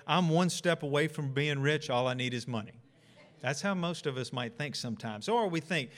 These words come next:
"Hey, I know about ten other folks that have way more than me. They're the ones that are rich, not me." But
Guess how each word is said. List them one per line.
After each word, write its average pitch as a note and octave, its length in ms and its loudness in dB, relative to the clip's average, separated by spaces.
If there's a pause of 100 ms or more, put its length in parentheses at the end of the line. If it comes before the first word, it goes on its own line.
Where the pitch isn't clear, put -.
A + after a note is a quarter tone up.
(120)
"Hey, D3 140 2
I D3 80 0
know E3 160 -2
about A#2+ 400 -2
ten D#3 200 -2
other C3+ 220 -4
folks A#2 340 -4
that A2 160 -8
have A#2 180 -6
way C#3+ 240 -2
more B2 180 -2
than A2 80 -2
me. A#2 120 -2
They're C#3+ 420 0
the D#3 100 -4
ones A#2+ 320 -2
that A2 140 -4
are G2+ 60 -8
rich, A2 560 -4
not A#2+ 240 -6
me." A#2+ 300 -4 (640)
But C#3 800 0